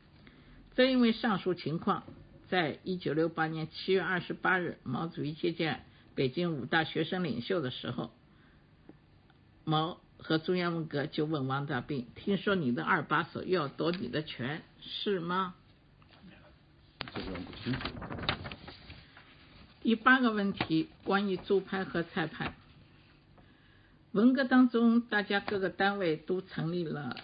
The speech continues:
Speaker 1: 观点对立的两派群众组织，派系斗争自始至终都没有停止过，还有的出现了武斗，这都不足为奇。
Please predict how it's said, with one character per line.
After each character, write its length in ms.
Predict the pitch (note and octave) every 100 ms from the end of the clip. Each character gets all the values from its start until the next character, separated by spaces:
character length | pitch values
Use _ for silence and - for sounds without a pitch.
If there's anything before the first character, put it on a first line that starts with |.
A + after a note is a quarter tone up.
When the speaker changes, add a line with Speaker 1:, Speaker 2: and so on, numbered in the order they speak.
| - - - -
Speaker 1:
观 220 | F#3 G3
点 220 | - B3+
对 200 | - F#3
立 140 | E3+ D3+
的 100 | D3
两 200 | - -
派 180 | E3
群 240 | D3+ D3+ D#3+
众 120 | F3
组 180 | C3 F#2+
织， 240 | - F#2 - - - - - - -
派 160 | G#3
系 220 | F#3+ A3 G3
斗 160 | F3+
争 240 | E3 F#3+ -
自 180 | G#3
始 200 | - D3
至 180 | C3 F3
终 280 | E3 G3 F#3 -
都 100 | F3
没 160 | D3+
有 120 | D3+
停 280 | A#2+ - D3+
止 120 | -
过， 280 | B2+ - A#2+ - - - - -
还 160 | D3+ E3
有 180 | D#3 G#2+
的 100 | D3+
出 220 | - F3+
现 180 | F3+ E3
了 80 |
武 100 | B2 B2
斗， 240 | E3+ - - -
这 160 | D#3 D#3
都 160 | C3+
不 180 | - E3
足 220 | D#3+ E3
为 180 | E3 E3
奇。 360 | D#3+ - C#3